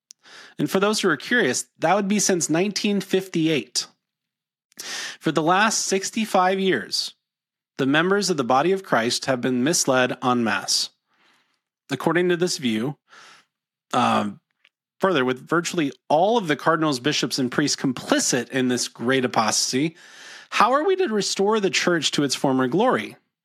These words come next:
And again, I don't intend to debate sedevacantism here because, frankly,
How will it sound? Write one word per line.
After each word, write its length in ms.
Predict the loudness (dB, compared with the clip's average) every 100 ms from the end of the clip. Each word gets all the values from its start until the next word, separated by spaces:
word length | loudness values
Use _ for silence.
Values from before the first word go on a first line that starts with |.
| _ -4
And 80 | 0
again, 220 | 2 2
I 80 | 2
don't 160 | 2 0
intend 300 | -2 -2 -4
to 60 |
debate 360 | -4 -2 -2 -2
sedevacantism 880 | 0 0 0 0 0 0 0 0 0
here 180 | 0
because, 240 | 0 0 -2
frankly, 460 | 0 0 0 -2